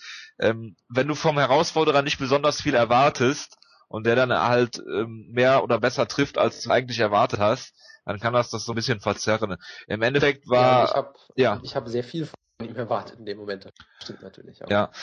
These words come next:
Speaker 1: ähm, deswegen, äh, ist es schwer zu sagen. Du kannst durchaus Glover vielleicht auch die erste Runde geben oder die zehn zehn, äh, bewerten. An, am eigentlichen Kampfausgang hat das dann natürlich nichts geändert. Ähm, ich fand Joe Rogans Kommentar,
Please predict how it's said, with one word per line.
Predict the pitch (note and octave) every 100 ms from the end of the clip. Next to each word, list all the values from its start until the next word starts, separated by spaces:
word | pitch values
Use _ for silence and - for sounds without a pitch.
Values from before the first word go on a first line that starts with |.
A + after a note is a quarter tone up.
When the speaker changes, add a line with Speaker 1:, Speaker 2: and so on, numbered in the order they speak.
| - -
Speaker 1:
ähm, | - A#2+ C3 C3+ -
deswegen, | C#3+ C#3+ D3+ E3 D#3+ -
äh, | G2 G2 G2+
ist | - F3
es | D3
schwer | C3 C3+
zu | -
sagen. | A2 A#2+ A#2
Du | G2+ F2+ A#2+ A#2+ - _ _ _ - -
kannst | C3 C#3 -
durchaus | C3+ C3 A#2 -
Glover | A#2+ A#2+ B2
vielleicht | A#2+ A#2+ A#2
auch | A#2
die | A2
erste | A2+ -
Runde | A2 G#2+
geben | G2 A#2+ B2+ A#2
oder | G#2 G2+
die | F#2+
zehn | - G2
zehn, | - A#2 B2+ - - - _
äh, | - A#2 A2+
bewerten. | G#2+ A#2 A#2+ C3 A2+ E2 - -
An, | A#2 G#2+
am | B2
eigentlichen | A2+ C3+ B2 A2+
Kampfausgang | B2 B2 A2 A#2 A2
hat | A#2
das | -
dann | A2
natürlich | A2 A2+ -
nichts | G#2 -
geändert. | - G2 F#2+ F2+ _ - - - -
Ähm, | A#2 B2 B2+ B2
ich | B2+
fand | C3 C3 B2
Joe | B2
Rogans | B2 C3 C3
Kommentar, | - A#2+ A2 C3+ C#3 C#3+ A2 -